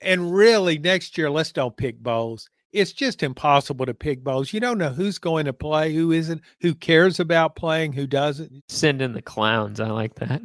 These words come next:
Speaker 2: <laughs>
Speaker 1: Uh.
Speaker 2: Uh, all right, so final one, John. It's, uh, Michigan's a four and a half point favorite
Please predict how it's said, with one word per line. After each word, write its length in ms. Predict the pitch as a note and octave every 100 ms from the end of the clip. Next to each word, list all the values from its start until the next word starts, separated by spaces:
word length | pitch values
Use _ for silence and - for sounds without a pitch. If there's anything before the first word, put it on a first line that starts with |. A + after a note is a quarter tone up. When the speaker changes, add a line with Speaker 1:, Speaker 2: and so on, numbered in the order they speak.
| D#3+
Speaker 2:
<laughs> 360 | - - D#3+ B2+ B3+ D4+
Speaker 1:
Uh. 180 | C4 F3+ -
Speaker 2:
Uh, 400 | D#3 D3 C3 - - E3+ D4+ D#4+
all 180 | A3+ E3
right, 180 | D#3 C#3+
so 140 | D3
final 440 | - E3 F3+ E3
one, 440 | D3 C#3 B2+ B2+ A#2 B2
John. 440 | - A#2 A2+ A2+
It's, 280 | G#2+ - A#2
uh, 160 | G#2+
Michigan's 540 | G#2+ C3+ C3+ C3 A#2+ A2
a 40 |
four 340 | - C3 A#2+ A#2+
and 80 |
a 60 | A2
half 340 | A2 A2+ -
point 320 | - A2+ G#2+ -
favorite 600 | - A#2 A#2 A#2 A2+